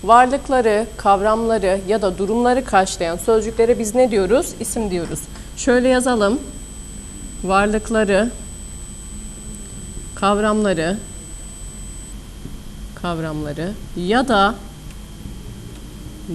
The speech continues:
durumları karşılayan, durumları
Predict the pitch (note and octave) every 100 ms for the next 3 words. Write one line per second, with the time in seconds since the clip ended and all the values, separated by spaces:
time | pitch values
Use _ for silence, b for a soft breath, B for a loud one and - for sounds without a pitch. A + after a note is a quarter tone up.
0 | D#3 F3+ G3 G#3 A3+ A#3 C4+ C4+ G#3+ F#3+
1 | - E3+ D#3+ E3 A3+ C4+ - - - -
2 | - - - - - - - - - -
3 | - - - - F3 F3+ F3 E3+ E3 E3
4 | D#3 F3